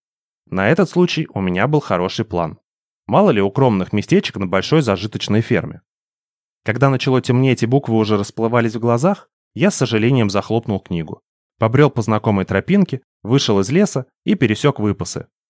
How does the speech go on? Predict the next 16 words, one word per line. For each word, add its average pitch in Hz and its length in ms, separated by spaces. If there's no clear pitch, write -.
Поселок 180 380
давно 107 300
спал. 85 440
На 98 140
Местрии 156 340
ложатся 104 500
рано, 87 360
а - 100
встают 135 340
с - 40
рассветом 113 580
и 98 100
сразу 131 320
принимаются 101 600
за 107 120
работу. 104 480